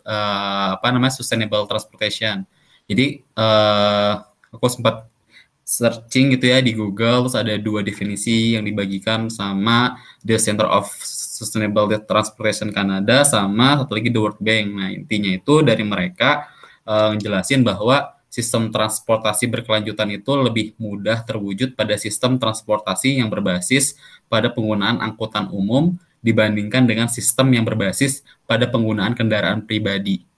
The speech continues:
Berarti cocok ya untuk konsep T O D ini, eh, yang, yang utamanya memang, eh, apa namanya, tran-, transit ya, titik temu lah, simpul, eh, menghubungkan antar moda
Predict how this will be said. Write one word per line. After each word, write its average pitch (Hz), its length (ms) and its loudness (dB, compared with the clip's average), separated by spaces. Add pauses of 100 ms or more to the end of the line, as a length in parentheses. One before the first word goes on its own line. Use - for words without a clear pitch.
(1040)
Berarti 165 400 4
cocok 147 400 4
ya 117 240 2
untuk 113 560 -2
konsep 117 320 -2 (240)
T - 80 -4
O 110 160 4
D 107 240 0
ini, 113 200 -4 (240)
eh, 110 280 -2
yang, 107 240 0 (600)
yang 110 440 2
utamanya 107 560 0
memang, 131 560 2 (160)
eh, 107 800 2
apa 117 240 -6
namanya, 117 480 2
tran-, 110 320 -6
transit 120 440 0
ya, 104 160 -6
titik - 440 -12 (360)
temu 120 320 2
lah, 92 240 -4
simpul, 110 640 -2 (360)
eh, 107 240 -2
menghubungkan 107 600 -2
antar 107 320 -2
moda 104 480 -4